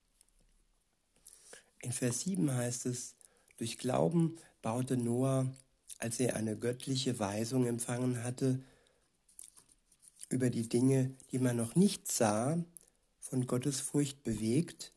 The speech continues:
eine Arche zur Rettung seines Hauses. Durch ihn verurteilte er, durch ihn verurteilte er die Welt und wurde ein Erbe der Gerechtigkeit aufgrund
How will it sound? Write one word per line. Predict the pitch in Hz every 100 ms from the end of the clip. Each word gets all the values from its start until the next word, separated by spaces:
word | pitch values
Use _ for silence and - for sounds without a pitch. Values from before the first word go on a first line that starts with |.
| _ _ -
eine | - 123 123 -
Arche | 101 107 131 147 147 -
zur | - 139 127
Rettung | 113 - 139 160 170
seines | - 110 110 127 131 160
Hauses. | 185 151 98 - - - _ _ _ _
Durch | - 120
ihn | - 160 170 156 - -
verurteilte | - - 143 139 139 135 135
er, | 131 131 135 131 - _ - - _ -
durch | 131 131 - - -
ihn | - 139 143 139 - - _ _ _ _ -
verurteilte | - - 135 131 131 127
er | - - 113
die | 110
Welt | 101 104 131 143 - - _
und | 139 135
wurde | 160 165 151 -
ein | - -
Erbe | 104 107 123 131 135 135 _ _ _ _ - - - -
der | 123
Gerechtigkeit | 123 120 110 110 - 131 - 127 123 123 - _ _ -
aufgrund | 127 - - 127 135 131